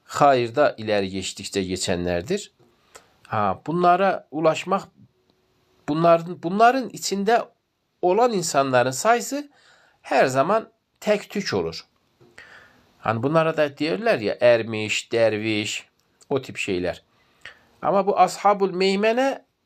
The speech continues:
insanların ortak, yani vasat durumu, vasat olan insanlar, e, şey olmuş, Allah'a iman etmiş ve günlük hayatında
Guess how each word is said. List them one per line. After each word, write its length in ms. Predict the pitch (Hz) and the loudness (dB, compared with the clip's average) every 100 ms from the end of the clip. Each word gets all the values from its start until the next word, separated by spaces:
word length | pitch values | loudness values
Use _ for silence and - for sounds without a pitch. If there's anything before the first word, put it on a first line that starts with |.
| _ _ - | _ _ -4
insanların 680 | 233 - 185 165 170 233 - | -2 2 0 4 2 2 -2
ortak, 640 | - 220 190 208 - - _ _ _ _ _ | 2 2 4 2 2 -2 _ _ _ _ _
yani 280 | 160 151 156 | -2 0 0
vasat 400 | 196 - 226 - | 2 4 0 0
durumu, 380 | 107 95 67 143 | -4 -4 -8 -2
vasat 360 | 175 202 180 | -2 0 -2
olan 220 | 127 113 | 0 0
insanlar, 540 | 104 95 98 104 160 170 _ - - _ _ _ | -2 -4 -4 -2 -4 -4 _ -20 -20 _ _ _
e, 360 | - 110 107 - | -4 -2 -2 0
şey 220 | - 180 | 2 4
olmuş, 500 | 135 113 175 - - _ _ - | 2 0 -6 -10 -16 _ _ -4
Allah'a 320 | 151 156 151 | -2 2 0
iman 280 | 147 147 135 | 0 -2 -2
etmiş 500 | 104 - 165 190 - _ _ _ _ - | -2 -4 -8 -8 -12 _ _ _ _ -6
ve 120 | 135 | -4
günlük 420 | 127 - 185 170 139 | -4 -6 -4 -2 2
hayatında 800 | 151 151 131 127 127 185 - | 4 4 4 -2 -2 -2 -2